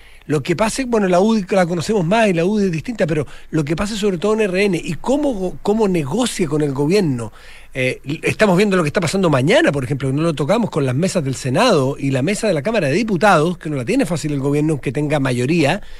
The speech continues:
Eh, eh, eh, alguien dirá, "Pero esa es la minucia, esa es la cosa chica". Bueno, esa cosa chica también te puede llevar después a la cosa más grande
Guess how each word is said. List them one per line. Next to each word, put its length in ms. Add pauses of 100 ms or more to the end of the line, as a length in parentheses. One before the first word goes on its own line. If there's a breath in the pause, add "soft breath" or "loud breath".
(500 loud breath)
Eh, 320
eh, 260
eh, 260
alguien 260
dirá, 220
"Pero 100
esa 140
es 60
la 100
minucia, 420
esa 120
es 40
la 100
cosa 300
chica". 300
Bueno, 200
esa 160
cosa 300
chica 460
también 320
te 100
puede 180
llevar 240
después 320
a 60
la 80
cosa 220
más 120
grande 460